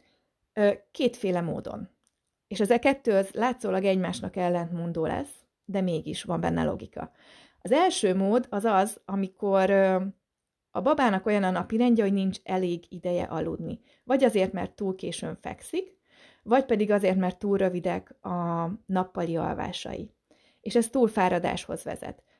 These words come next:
Túlfáradáshoz még az is vezethet, hogyha, hogyha esetleg túl sok az ébrenléti idő, tehát az ébrenléti ablak túl, ö, hosszú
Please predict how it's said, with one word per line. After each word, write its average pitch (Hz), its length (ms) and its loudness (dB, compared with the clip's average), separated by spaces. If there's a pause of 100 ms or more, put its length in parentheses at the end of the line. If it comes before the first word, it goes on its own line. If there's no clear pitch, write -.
(120)
Túlfáradáshoz 220 800 0
még 185 200 -2
az 262 120 0
is - 180 -6
vezethet, - 720 -8 (420)
hogyha, 185 1040 0 (640)
hogyha 202 380 -6
esetleg 196 640 0 (360)
túl 269 220 -2
sok 226 240 0
az 202 120 -2
ébrenléti 185 720 -2
idő, 175 260 -6
tehát 165 200 -12
az 175 100 -8
ébrenléti 196 600 0
ablak 202 500 -2
túl, 233 440 2 (220)
ö, 185 320 -2 (200)
hosszú 214 720 -6